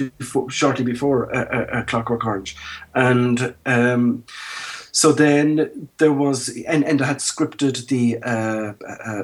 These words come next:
uh, um, what do you call it again? The Christmas Carol. He'd adapted that. We did, um,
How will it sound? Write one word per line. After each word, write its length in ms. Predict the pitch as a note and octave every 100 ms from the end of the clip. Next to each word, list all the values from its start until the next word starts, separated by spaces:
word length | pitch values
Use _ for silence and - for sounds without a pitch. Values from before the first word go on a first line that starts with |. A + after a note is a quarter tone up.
| -
uh, 480 | G2+ F#2+ F#2+ F#2+ F#2+ - _ - - - - -
um, 760 | G#2+ G2+ F#2+ F#2+ G2 F#2+ F#2+ - -
what 180 | G#2+
do 140 | - A2+
you 80 | G#2+
call 240 | A2 G#2+
it 100 | G2+
again? 160 | A#2 A2
The 80 |
Christmas 320 | A2+ B2 A#2+ A2+
Carol. 380 | A#2 B2 C#3+ -
He'd 160 | A#2+
adapted 460 | A#2+ B2+ A#2+ - G2
that. 420 | B2 A#2+ C3 - - - - - - _
We 200 | B2 B2
did, 600 | A#2+ B2 B2 B2 A#2 G#2 -
um, 580 | A#2 A2 A2+ A#2 A2